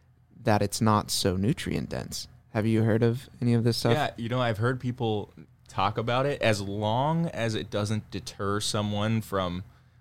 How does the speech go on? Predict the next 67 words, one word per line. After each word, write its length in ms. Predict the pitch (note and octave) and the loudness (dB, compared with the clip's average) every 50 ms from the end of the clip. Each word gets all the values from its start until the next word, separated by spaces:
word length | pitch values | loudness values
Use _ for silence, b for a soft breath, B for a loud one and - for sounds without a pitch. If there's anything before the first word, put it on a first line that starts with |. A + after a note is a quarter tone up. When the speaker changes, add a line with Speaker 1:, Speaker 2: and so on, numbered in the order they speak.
| b _ | b _
Speaker 2:
moving 560 | - G2 G2 G2+ G2+ G#2+ G#2+ G2+ A2 G2+ F#2+ F#2 | -20 -18 -16 -14 -14 -12 -6 -2 -2 0 0 -2
forward, 680 | - - - F2 F2+ F2+ F#2 G#2 A2+ A#2 B2 C3 B2 - - | -6 -6 0 0 2 2 2 0 0 0 -2 -4 -8 -10 -4
right? 260 | - G2+ G#2 A2 - | -2 0 0 0 0
'Cause 100 | - G#2+ | -2 -2
a 40 | G#2+ | 0
lot 160 | G2+ G#2 A#2 | 2 4 2
of 60 | A#2 A2+ | 2 2
times 440 | - - G#2+ G#2+ A2 A#2 A2 - - | 0 0 0 0 0 0 -2 -4 -4
we 100 | G2+ G#2 | -6 -6
get 160 | G2 G#2+ F#2+ | -6 -6 -4
so 320 | - - - - A2+ A2 A#2 | -4 -2 -2 0 0 -2 -2
caught 260 | - - A#2 G2+ G2+ | 0 2 2 4 4
up 200 | G#2 G2+ G2 - | 4 2 0 0
in, 160 | F#2+ F#2 F2+ E2 | -2 -4 -4 -4
"If 100 | E2+ - | -4 -4
I 120 | F#2 F#2+ | -6 -6
can't 260 | - - G#2+ G#2 - | -6 -6 -8 -8 -6
be 100 | - G2 | -8 -10
perfect, 520 | F2 - - G#2 G2 - - E2+ E2+ - - | -10 -4 -2 -2 -2 0 -2 -4 -4 -4 -6
I'm 80 | F2 | -4
not 180 | F2 D2+ D2+ - | -2 -4 -4 -4
gonna 160 | - E2 E2+ | -6 -8 -6
do 160 | F#2 F#2 - | -4 -4 -4
Speaker 1:
<laughs> 80 | A1 D#2 F2 D3 D#3+ D3+ - | -2 0 0 4 4 4 4
Speaker 2:
anything." 60 | - | 4
Speaker 1:
Yeah. 300 | A2+ G2+ G2+ G#2+ C#3+ D3 - - - | 2 2 2 2 0 -2 -4 -6 -4
Speaker 2:
And 160 | G2+ G#2 G#2+ | 0 2 4
that's 220 | G#2+ A2 - - | 4 4 4 4
what 100 | A2 G#2+ | 4 4
I 120 | G2+ F#2+ G#2+ | 4 4 2
find 240 | - A2 G2+ G2+ | 2 0 0 2
my 100 | G2 F#2 | 0 -2
clients, 400 | F2+ - - G#2+ G2+ F#2+ F2 - | -4 -2 -2 0 0 0 -2 -4
they're 160 | - F#2 - - | -6 -8 -8 -4
always 340 | - G#2+ A2 A2 G#2+ G2+ F#2 | 0 0 2 4 2 2 2
in 100 | G2 F#2+ | 0 -2
that 180 | F#2+ F2+ - - | -2 -4 -4 -4
mindset, 520 | F2+ F#2 G2 F#2+ F#2+ - - F2+ E2+ - | -4 -4 -4 -2 -4 -6 -6 -6 -8 -6
like, 220 | F#2 F#2+ F2+ F#2+ - - - | -4 -4 -4 -4 -6 -6 -4
"Oh 260 | B2+ B2 A#2 G#2+ G2+ | -2 0 2 2 2
man, 340 | F#2+ G#2+ A2 G#2+ G#2 G2 F#2 | 0 0 0 0 0 -2 -2
I 120 | F#2 G2 | -4 -6
couldn't, 360 | - - C3 A2+ G#2+ G#2 E2+ - - - b b b b b b - G2+ G2 F#2 E2+ _ - | -2 0 0 0 0 0 -4 -8 -14 -20 b b b b b b -20 -20 -20 -20 -20 _ -10
I 60 | A2+ | -8
couldn't 320 | G#2 - B2+ A2+ G#2+ F#2 D2+ | -2 2 4 4 4 4 0
make, 440 | G2+ G#2+ G#2+ G#2+ G#2+ G2+ - - - | 0 2 4 4 2 2 0 -8 -16
you 100 | - G#2+ | -8 -4
know, 200 | G2+ G2+ G2 F#2+ | -2 0 0 0
all 260 | - - G2+ G#2+ G#2+ G#2 | 2 4 6 6 6 6
Whole 220 | - - A2+ G#2 | 4 2 0 0
Foods 340 | - - A2+ A2 G#2 G2 G#2 | 0 -2 0 0 2 4 4
at 120 | G#2 F#2+ | 2 2
home 260 | G2 A2 G#2 G#2 G#2 | 4 2 2 2 2
today. 280 | G2 G#2 G2 F#2+ F#2 F#2 | 2 0 0 0 0 0
I 60 | F#2 | 0
had 120 | F#2+ G2 F#2+ | 0 0 -2
to 80 | F#2 | 0
stop 420 | - - - G2+ F#2+ F#2+ F2+ - F#2+ | -2 -2 0 2 2 2 0 0 -2
at, 180 | F2+ E2+ - | -4 -4 -4
the 100 | - G#2+ | -4 -4
only 160 | G#2+ G#2+ G#2 | -2 0 -2
place 300 | F#2+ - G#2 G2+ G2 - | -2 -2 -2 -2 -2 -2
near 100 | G#2 G2 | -4 -4
me 120 | F#2 F#2 F#2 | -4 -4 -4
was 180 | F#2 F#2 - | -4 -6 -4
McDonald's. 640 | F2 F2+ E2+ - - F#2 F#2 F2 - - A#2+ - - | -6 -8 -6 -2 0 0 0 0 -2 -6 -8 -8 -8
I, 80 | - | -8